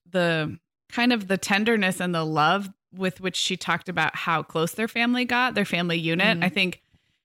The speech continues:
Speaker 1: in this pandemic, um, there's a lot of us who have, like, wink, wink, eye rolled, like, we're sick of being in the same house with the same people. And, like, I just,
Speaker 2: Right.
Speaker 1: it was a, it was a very refreshing reminder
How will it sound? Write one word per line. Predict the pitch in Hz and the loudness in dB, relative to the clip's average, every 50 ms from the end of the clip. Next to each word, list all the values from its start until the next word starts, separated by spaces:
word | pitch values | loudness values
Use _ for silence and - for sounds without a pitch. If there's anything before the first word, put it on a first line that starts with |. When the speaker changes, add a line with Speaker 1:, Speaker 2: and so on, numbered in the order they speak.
| _ _ - | _ _ -4
Speaker 1:
in | - 196 | 0 0
this | 196 185 185 | 2 0 0
pandemic, | - - 202 185 175 175 170 160 160 170 175 185 190 - - - - - _ | -2 0 0 2 2 2 2 2 2 2 2 0 0 -4 -10 -20 -20 -12 _
um, | - 180 175 165 165 151 151 147 151 156 - _ _ _ - | -2 0 2 2 2 0 0 -2 -2 -4 -6 _ _ _ -2
there's | 180 170 170 - - - | 0 0 0 -2 -4 -4
a | - 170 | -4 -2
lot | 160 156 151 151 156 | 0 2 2 2 2
of | 160 165 | 0 0
us | 165 175 175 - - | 0 -2 -2 -4 -6
who | - 196 170 170 170 170 170 - - | -4 -2 0 0 2 0 0 -2 -2
have, | 180 175 170 165 - | 0 -2 -2 0 2
like, | 170 160 160 151 - - - - _ _ _ _ _ | 2 2 2 0 -2 -8 -20 -20 _ _ _ _ _
wink, | - 165 175 180 175 175 - | -8 -4 0 0 0 0 0
wink, | 196 190 190 185 185 - - | 0 2 2 2 0 0 0
eye | - 175 180 185 | 2 2 2 2
rolled, | 185 185 180 175 170 170 165 160 | 2 2 2 2 2 0 0 -2
like, | 165 165 - | -4 -4 -2
we're | 180 175 | -4 -6
sick | - - 196 202 - | -4 -4 -6 -4 -4
of | 196 185 175 - | -4 -4 -4 -2
being | 185 180 175 170 | -2 -2 0 0
in | 170 170 | -2 -2
the | 175 | -4
same | 175 - 175 170 185 | -2 -2 0 0 2
house | 220 226 226 202 202 - | 2 2 2 2 0 -2
with | - 175 | -6 -10
the | - 180 | -10 -8
same | - - 170 180 | -4 -2 -2 0
people. | 185 - 247 233 - 196 190 185 185 185 180 175 | 0 0 0 0 2 2 2 4 4 2 2 2
And, | - - 175 175 | 0 0 0 0
like, | 175 165 165 170 - - _ _ _ _ _ _ _ - | 0 0 0 -2 -4 -10 _ _ _ _ _ _ _ 0
I | 185 202 | 0 2
just, | 202 175 175 | 2 2 0
Speaker 2:
Right. | 175 - | 0 0
Speaker 1:
it | |
was | 220 202 202 202 | -2 -2 -2 -2
a, | 208 196 190 - - | -2 -4 -4 -6 -4
it | - | -2
was | 214 214 208 202 | 0 0 2 2
a | 208 190 | 0 -2
very | 190 190 196 196 196 202 202 208 | 0 0 0 2 2 2 2 2
refreshing | 196 185 180 170 - - - 165 156 170 - - 175 170 165 160 160 170 175 175 - | 2 0 -2 -2 -4 -4 -4 -2 -2 0 0 -2 0 0 0 0 -2 -4 -6 -8 -6
reminder | - 180 175 175 170 156 151 156 160 170 175 170 165 160 | -2 0 0 2 2 2 2 2 2 2 2 2 2 2